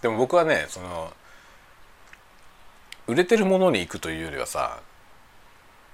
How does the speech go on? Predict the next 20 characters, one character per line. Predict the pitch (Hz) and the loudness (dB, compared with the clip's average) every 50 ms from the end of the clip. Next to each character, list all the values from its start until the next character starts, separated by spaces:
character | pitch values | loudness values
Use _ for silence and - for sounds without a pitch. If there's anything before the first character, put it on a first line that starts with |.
| - - - - - - - - - - - - - - 85 85 | -20 -20 -20 -20 -20 -20 -20 -20 -20 -20 -20 -20 -20 -20 -14 -2
ま | 104 156 185 | 0 0 2
だ | - 117 - - - | 2 0 -2 -2 -2
誰 | - 92 127 143 | -2 0 0 0
も | 151 151 | 2 2
や | 131 127 | 2 2
っ | - | 0
て | - - - | -2 -4 -2
な | 208 202 | 0 0
い | 151 104 | 0 0
こ | - 95 | -2 -6
と | - - | -6 -6
を | 76 | -6
探 | - - - - - | -6 -6 -4 -4 -4
し | - | -4
ち | - - | -4 -4
ゃ | - 69 | -4 -4
う | 71 | -6
の | - - | -8 -14
よ | - - | -14 -14
ね。 | - - | -16 -16